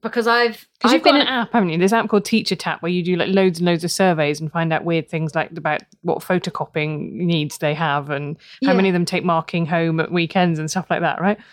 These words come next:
Speaker 1: Right. So we, every day on Teacher Tap, which is, as you say, it's a free survey app for teachers. It's fantastic. Anyone can go on, and every day we ask three questions, two and a half thousand teachers currently answer.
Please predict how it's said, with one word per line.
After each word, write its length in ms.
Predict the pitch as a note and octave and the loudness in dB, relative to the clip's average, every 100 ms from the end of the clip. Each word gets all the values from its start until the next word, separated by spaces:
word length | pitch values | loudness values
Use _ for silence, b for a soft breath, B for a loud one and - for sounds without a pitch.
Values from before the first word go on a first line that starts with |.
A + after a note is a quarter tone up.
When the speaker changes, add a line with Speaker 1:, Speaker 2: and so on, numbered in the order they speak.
| B | B
Speaker 1:
Right. 300 | C4+ A#3 G3+ - | 0 0 0 -2
So 120 | B3 | 0
we, 280 | C#4+ C#4 - | 2 2 2
every 260 | B3+ C#4+ | 0 -2
day 240 | A#3+ G#3+ F#3+ | 0 0 0
on 160 | F#3+ | -2
Teacher 260 | - F#3 - | -6 -10 -10
Tap, 360 | - E3 - - | -8 -6 -8 -14
which 200 | - G3+ | -4 -4
is, 200 | F#3 F#3+ | -4 -8
as 140 | F3+ | -10
you 60 | F#3+ | -8
say, 220 | F3+ E3 | -6 -6
it's 120 | - | -8
a 40 | |
free 240 | F#3+ A3 G#3+ | -4 0 0
survey 360 | - G#3 F#3+ | 2 2 2
app 180 | F3+ - | 0 -2
for 120 | - | -10
teachers. 380 | F3 E3 - F3 | -10 -8 -8 -10
It's 160 | E3+ - | -12 -8
fantastic. 520 | F3 F3 F3+ - F#3 | -8 -6 -6 -6 -2
Anyone 180 | F3+ F3 | -2 -2
can 80 | F3+ | -2
go 160 | F#3 | 0
on, 140 | F3+ F3 | 2 0
and 100 | F#3 | -4
every 160 | G3 | -4
day 160 | G3 F3 | -2 -2
we 80 | F3+ | -2
ask 180 | F3 | -6
three 160 | - C4+ | -4 -4
questions, 460 | - F3+ F3+ F3 - | -2 -4 -4 -8 -2
two 140 | B3+ | 0
and 80 | A#3+ | 2
a 40 | |
half 200 | A3 G3 | 2 0
thousand 260 | F3+ F3 F3 | -2 -2 -6
teachers 300 | E3 - D#3+ | -10 -14 -10
currently 260 | E3+ D#3+ | -10 -6
answer. 420 | E3+ D#3+ - E3 | -6 -8 -8 -10